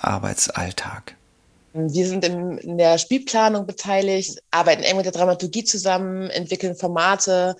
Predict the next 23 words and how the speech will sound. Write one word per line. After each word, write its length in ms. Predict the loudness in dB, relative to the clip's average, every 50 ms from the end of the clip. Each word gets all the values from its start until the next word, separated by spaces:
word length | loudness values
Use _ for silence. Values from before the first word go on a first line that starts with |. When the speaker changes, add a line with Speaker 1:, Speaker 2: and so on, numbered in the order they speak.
| -10 -12 -10 -10 -10 -10
Speaker 2:
gucken 360 | -10 -12 -12 -10 -6 -4 -2
uns 180 | -2 -2 -2 0
an, 420 | 2 2 2 2 0 -4 -4 -6 -8 -10 -10 -10 -12 -16 -14 -12 -10 -6 -6 -6 -4 0 2
was 220 | 2 2 2 0
man 340 | 2 2 2 2 0 -4 -4 -2
an 260 | -2 -2 -2 -2 2
neueren 460 | 6 8 8 8 8 6 4 2 0
Formaten 720 | 0 -2 -2 -2 2 2 0 0 0 -4 -10 -8 -10 -10 -14 _ _ -20 _ _ _ _ _ -4
weiterentwickeln 800 | 2 4 4 4 4 4 0 0 0 0 -4 -4 -2 -4 -4
kann, 420 | -4 -2 -2 -2 -2 -2 -4 -8 -12 -14 -18 -18 -18 -16 -8 -6
in 100 | 0 0
welche 180 | 2 2 2
Richtung 220 | 0 -2 -2 -2 -2
man 160 | -2 -2 2
gehen 220 | 4 6 6 6
möchte 640 | 6 4 2 2 0 0 4 6 6 8 6 6 4 2 -2 -8 -4
und 460 | -2 -2 -2 -2 -4 -8 -8 -10 -14 -16 _ -20 -20 -20 -20 -20 _ _ _ -20 -20 -20 -20 -20 _ _
versuchen 520 | 2 4 4 6 6 4 4 4 2 6 6
immer 420 | 6 8 8 6 6 6 6 4
forschend 480 | 4 6 8 8 8 8 6 2 4 4
daran 260 | 6 6 6 4 4
zu 140 | -2 -4 0
gehen. 260 | 4 2 2 2